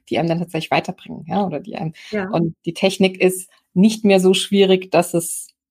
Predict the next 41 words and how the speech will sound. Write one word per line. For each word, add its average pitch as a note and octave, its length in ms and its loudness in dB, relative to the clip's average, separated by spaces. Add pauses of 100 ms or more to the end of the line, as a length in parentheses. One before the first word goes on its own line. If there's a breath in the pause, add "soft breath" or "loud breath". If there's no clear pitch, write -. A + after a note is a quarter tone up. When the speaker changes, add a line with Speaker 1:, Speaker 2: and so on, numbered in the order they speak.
(220)
Speaker 1:
dass E3 160 -4
man's E3 180 0
tatsächlich E3+ 340 0
nur F3+ 100 2
schaffen - 280 -2
könnte, E3+ 400 0
wenn E3 140 2
man - 180 0
irgendwie D#3+ 420 -2
I - 140 -2
Tler F#3 340 0
ist F3 160 -2
oder D#3 180 -2
programmieren E3+ 540 0
kann. F#3 300 0 (320 loud breath)
Das - 160 -2
ist - 160 -6
ja D3+ 60 0
Quatsch, - 260 0
ich F#3 100 -6
kann E3+ 140 -2
nicht F#3 160 -4
programmieren, D#3+ 500 -2
aber E3 380 0 (220 soft breath)
sich G3 160 -2
damit F#3+ 200 4
auseinanderzusetzen, F3 840 2
ist E3+ 140 -6
einfach E3 240 -8
unglaublich F3+ 640 -6
wertvoll, F#3+ 580 2
weil E3 140 2
einem E3+ 160 -2
dann E3 160 -4
auch - 120 -4
immer F#3+ 180 0
neue F3+ 220 2
Ideen F#3 440 2
kommen, E3 300 -2
ne? F#3+ 160 0
Was, - 280 -4